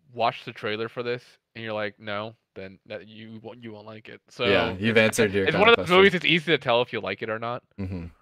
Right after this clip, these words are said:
Speaker 1: Like, I, I saw the trailer. Well, I mean, again, another, a bunch of other biases, uh, actors I like, director I like,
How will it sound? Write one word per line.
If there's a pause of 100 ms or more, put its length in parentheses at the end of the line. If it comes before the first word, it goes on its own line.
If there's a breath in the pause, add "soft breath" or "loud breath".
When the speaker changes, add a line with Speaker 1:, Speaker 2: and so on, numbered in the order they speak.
(200)
Speaker 1:
Like,
I,
I
saw
the
trailer.
Well,
I
mean, (300)
again,
another,
a
bunch
of
other
biases, (100)
uh, (200)
actors
I
like,
director
I
like,